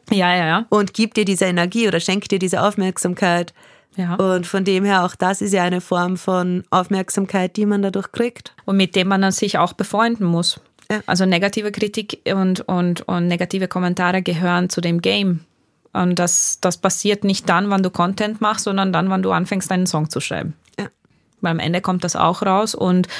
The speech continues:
Speaker 1: vielleicht kann keiner unter deinem Spotify-Song etwas kommentieren. Äh, unter Podcasts aber schon. Aber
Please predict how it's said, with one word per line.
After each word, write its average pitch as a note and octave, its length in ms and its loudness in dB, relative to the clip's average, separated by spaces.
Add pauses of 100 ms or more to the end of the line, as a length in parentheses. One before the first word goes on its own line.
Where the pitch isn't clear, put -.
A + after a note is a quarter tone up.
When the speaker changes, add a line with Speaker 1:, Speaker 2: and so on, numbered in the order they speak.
(120)
Speaker 1:
vielleicht G3 400 2
kann G3 220 4
keiner G#3+ 420 4
unter G3+ 300 2
deinem F#3+ 240 4
Spotify-Song G3 720 0
etwas F#3+ 480 0
kommentieren. G3+ 640 2 (680)
Äh, F3+ 120 0
unter F3+ 220 0
Podcasts - 500 -4
aber E3+ 140 -2
schon. F3 340 0
Aber F#3 400 4